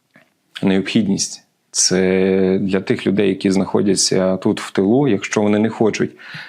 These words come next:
щоб фронт став там, де тил, вони повинні прикладати максимальних зусиль,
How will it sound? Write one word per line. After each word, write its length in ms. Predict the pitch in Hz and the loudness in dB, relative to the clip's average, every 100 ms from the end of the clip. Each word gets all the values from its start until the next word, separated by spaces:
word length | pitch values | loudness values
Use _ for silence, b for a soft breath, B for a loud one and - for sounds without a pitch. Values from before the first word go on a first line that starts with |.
| B | B
щоб 540 | - - 101 101 98 92 | -6 0 0 2 0 -4
фронт 560 | - 110 107 92 - - | -4 0 0 -2 -6 -10
став 460 | - - 101 101 | -4 -2 -2 -2
там, 240 | 101 98 101 | -4 -2 -2
де 100 | - | -4
тил, 420 | - 127 139 139 B B B | 0 0 0 -4 B B B
вони 260 | 101 101 98 | -2 0 0
повинні 380 | 98 95 104 101 | -2 0 0 0
прикладати 520 | - 85 98 101 90 | -4 -2 -2 -2 0
максимальних 680 | 101 107 - 113 98 95 90 | -2 -2 -2 0 0 0 0
зусиль, 460 | 95 - 107 120 | -2 0 0 0